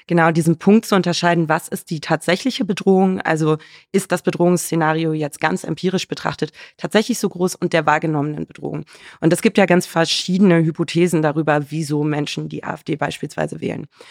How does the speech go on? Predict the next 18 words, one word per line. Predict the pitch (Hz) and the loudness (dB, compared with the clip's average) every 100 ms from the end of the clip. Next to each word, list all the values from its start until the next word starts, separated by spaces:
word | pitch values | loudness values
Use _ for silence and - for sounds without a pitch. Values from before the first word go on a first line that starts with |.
| - - | -20 -4
Und | 165 | 0
eine | 160 185 | 2 4
davon | 180 170 170 170 | 4 2 2 2
ist | - | 2
ja | 151 147 151 _ | 2 2 -2 _
beispielsweise | 151 143 156 - 151 147 | -2 -2 -4 -2 -2 -2
dieser | 143 143 143 - | -4 -2 -2 -2
ökonomische | 156 165 220 240 175 | 0 4 4 4 -2
Faktor, | 160 - 156 | -6 -4 0
also | 151 - 151 | 0 0 -2
sind | 143 202 | 2 2
das | 180 160 | 2 -2
tatsächlich | 151 143 147 - 147 | -4 -2 -6 -6 -6
die | 156 139 | -4 0
Arbeitslosen, | 147 156 151 - 151 151 151 | 2 2 0 -2 -2 0 0
sind | 156 170 | 0 0
das | 160 | -4
die, | - 160 | 0 -2